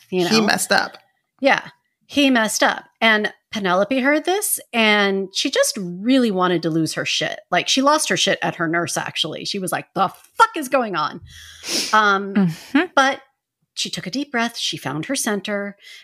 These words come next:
Speaker 1: and she decided she would go see the beggar, but by way of the banqueting hall where the suitors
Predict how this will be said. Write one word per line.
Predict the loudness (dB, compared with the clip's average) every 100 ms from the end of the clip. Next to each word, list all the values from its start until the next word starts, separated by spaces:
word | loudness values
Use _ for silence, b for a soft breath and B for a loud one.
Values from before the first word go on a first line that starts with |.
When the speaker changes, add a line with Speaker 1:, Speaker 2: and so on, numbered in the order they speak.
| B
Speaker 1:
and | 2 2
she | 2 -2
decided | 0 2 2 2
she | 0 0
would | 0 -2 0
go | 2 4 0
see | 0 2 2
the | 2
beggar, | 2 4 2 2 0 -4 _
but | 0 4
by | 2
way | 4 2
of | 2
the | 0
banqueting | 2 2 0 -2 0
hall | 2 2
where | 0
the | 0 0
suitors | 2 2 2 0 0 -4